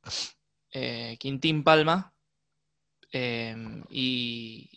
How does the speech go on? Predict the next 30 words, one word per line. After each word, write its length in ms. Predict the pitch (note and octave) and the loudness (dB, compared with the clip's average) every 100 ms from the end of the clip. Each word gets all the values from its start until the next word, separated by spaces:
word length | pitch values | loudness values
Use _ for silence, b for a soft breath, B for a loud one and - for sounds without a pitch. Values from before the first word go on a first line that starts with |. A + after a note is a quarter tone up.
| - | -18
y 100 | E3 | -6
bueno, 300 | B2 B2 A#2 | -2 -2 -2
y 60 | A2+ | -6
que 100 | A#2+ | -2
le 80 | A#2+ | 0
habían 200 | C3 B2+ | 0 0
puesto 280 | C3+ D#3 | 2 4
música 600 | D#3 F3+ F3 D#3 - B2+ | 8 10 10 8 4 0
y 60 | B2 | 2
qué 80 | C#3+ | 2
sé 140 | D#3+ | 2
yo, 160 | D3+ G3 | 2 2
y 60 | |
me 100 | A3 | 6
lo 80 | E3 | 6
mandó. 500 | C#3+ C#3+ C#3 B2 - _ B B B B B B _ | 8 8 6 4 -4 _ B B B B B B _
Y 240 | - C#3 C3+ | 4 6 8
me 160 | C#3+ | 10
lo 100 | D3+ | 10
tiró 180 | D3+ F#3+ | 12 10
así, 200 | F3 D#3 | 10 10
es 60 | D#3+ | 10
la 100 | E3+ | 10
primera 300 | E3+ F3 F3 | 10 12 10
vez 140 | F3+ | 8
que, 280 | F3+ E3 - | 8 6 4
que 180 | - C3+ | 4 8
hago 220 | D3+ D3+ | 10 10
algo 200 | C#3+ C#3 | 10 8
así. 420 | D3 F3+ E3+ | 6 2 -2